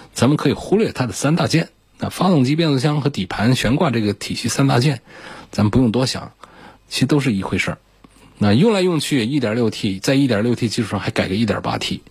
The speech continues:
呃，然后就是悬挂这一套东西呢，我们都说它比较好，开起来啊、坐起来都比较舒服，这就可以了。所以我们更多的挑选呢，就是这车子外壳儿长什么样儿，我们怎么，怎么弄会比较喜欢。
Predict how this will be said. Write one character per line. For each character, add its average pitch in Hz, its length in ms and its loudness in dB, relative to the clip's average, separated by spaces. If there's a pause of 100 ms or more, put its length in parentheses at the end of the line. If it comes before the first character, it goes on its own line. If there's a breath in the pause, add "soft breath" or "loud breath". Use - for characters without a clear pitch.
(720 loud breath)
呃， 101 100 4
然 117 180 4
后 139 80 4
就 120 140 0
是 107 120 -4
悬 104 220 -2
挂 117 160 2
这 107 80 -2
一 104 80 0
套 95 140 -2
东 98 160 2
西 98 120 -4
呢， 87 140 -4
我 85 100 -8
们 87 120 -6
都 98 100 2
说 98 160 -2
它 95 180 -2 (140)
比 - 100 -6
较 107 140 4
好， - 240 -2 (180)
开 - 160 0
起 107 140 -4
来 90 120 -4
啊、 92 140 -2
坐 117 160 2
起 - 140 -4
来 - 80 -6
都 101 100 0
比 98 120 -2
较 95 120 0
舒 147 240 2
服， - 140 -4 (540 loud breath)
这 139 80 2
就 139 80 4
可 - 180 -2
以 131 60 0
了。 - 160 -8 (320 loud breath)
所 254 120 2
以 277 40 4
我 196 80 4
们 165 100 0
更 262 240 0
多 302 180 2
的 185 120 0
挑 151 240 0
选 95 200 -4
呢， 82 120 -18 (440 soft breath)
就 196 120 2
是 170 40 4
这 143 140 -2
车 131 180 -4
子 110 140 -4
外 123 220 0
壳 - 100 -4
儿 - 260 -4 (280)
长 - 160 0
什 101 100 0
么 123 80 6
样 139 120 2
儿， 107 60 -8
我 98 60 -12
们 101 140 0
怎 - 100 -6
么， 104 160 -2 (480 loud breath)
怎 - 160 2
么 127 60 6
弄 147 180 2
会 - 140 -2
比 104 100 0
较 143 140 2
喜 - 240 -6
欢。 - 240 -8